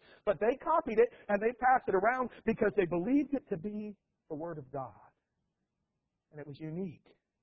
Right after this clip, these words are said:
in that respect. When we talk about the Old Testament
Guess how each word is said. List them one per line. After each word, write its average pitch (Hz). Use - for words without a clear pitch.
in 123
that 123
respect. -
When 220
we 254
talk 277
about 262
the 269
Old 294
Testament 160